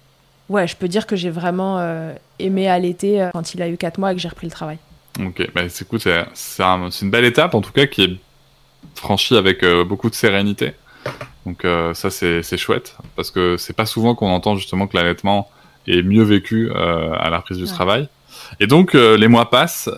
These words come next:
Speaker 2: et, euh, et ne se ressemblent pas avec un, un bébé qui grandit et qui devient, euh, qui devient bambin et puis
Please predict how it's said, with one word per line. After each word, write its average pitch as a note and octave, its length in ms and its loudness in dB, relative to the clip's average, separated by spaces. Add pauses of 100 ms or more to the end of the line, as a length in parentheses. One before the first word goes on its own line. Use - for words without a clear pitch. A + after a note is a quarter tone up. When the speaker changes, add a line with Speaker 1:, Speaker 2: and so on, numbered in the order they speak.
Speaker 2:
et, - 20 -4
euh, F2 640 0
et F2+ 100 -4
ne F#2 120 -8
se - 140 -10
ressemblent F#2 440 -6
pas A#2 200 0
avec F#2+ 220 -2
un, F2+ 80 -2
un E2+ 320 -4
bébé F2+ 280 -2
qui G2 160 -10
grandit G2+ 540 -4 (480)
et F#2 100 -2
qui - 160 -8
devient, F#2 680 0
euh, D#2+ 80 -2
qui - 160 -10
devient F2+ 300 -2
bambin G2+ 500 2
et G2 100 -2
puis A#2+ 400 -2